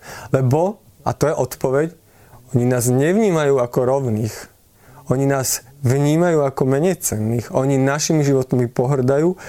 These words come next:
pohrdajú d-, dlhodobo a oni s-, nemyslia si, že, oni si myslia, že nemáme právo ani žiť.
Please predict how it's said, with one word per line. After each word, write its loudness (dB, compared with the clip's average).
pohrdajú 0
d-, 0
dlhodobo 0
a -4
oni 2
s-, -6
nemyslia 0
si, -2
že, 0
oni 2
si 0
myslia, 0
že 0
nemáme 0
právo 0
ani 0
žiť. -2